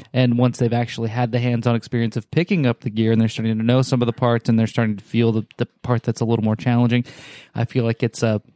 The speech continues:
post dive flow one, maybe pre dive flow two, pre dive flow three type, type of video. But,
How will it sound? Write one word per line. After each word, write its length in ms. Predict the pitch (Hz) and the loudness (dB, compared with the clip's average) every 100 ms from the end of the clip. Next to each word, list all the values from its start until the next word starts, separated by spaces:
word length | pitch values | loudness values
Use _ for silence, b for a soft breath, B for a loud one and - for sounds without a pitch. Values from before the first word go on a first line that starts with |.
| _ _ _ _ _ _ - - | _ _ _ _ _ _ -20 0
post 260 | 165 147 - | 2 2 2
dive 240 | 139 131 | 2 4
flow 180 | 131 123 | 4 4
one, 220 | 120 113 | 4 4
maybe 220 | 117 117 | 2 0
pre 180 | 107 117 | 0 0
dive 220 | 113 110 | 0 0
flow 140 | - 110 | 0 -2
two, 180 | 117 | -2
pre 140 | 107 110 | -2 -2
dive 180 | 110 - | -2 -2
flow 140 | 110 | -4
three 180 | - - | -4 -6
type, 260 | 117 139 - | -8 -8 -6
type 180 | 113 | -4
of 60 | 113 | 0
video. 320 | 123 120 123 - B B - | 0 0 -2 -6 B B -4
But, 300 | 123 120 | -2 -2